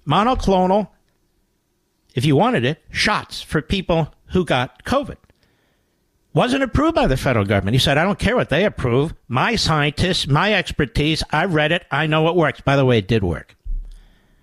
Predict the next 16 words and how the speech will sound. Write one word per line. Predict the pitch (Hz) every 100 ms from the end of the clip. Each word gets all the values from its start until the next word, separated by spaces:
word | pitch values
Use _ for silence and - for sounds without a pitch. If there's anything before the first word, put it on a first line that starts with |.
| _ _ _ _ _ _ _ _ _ _ _ _ _ _ - - - - - - _ _ _ _ _ -
He | 139
looked | 135 -
at | 143
the | 180
science. | 214 214 190 -
He | - 123
said, | - 127 117 113 - _ - - - _ _
"The | - 107
only | 190 220
people | - 170 165 143
right | 117 143
now | 113 113 110
who | 120
should | -
be | 113 110
getting | 113 127 123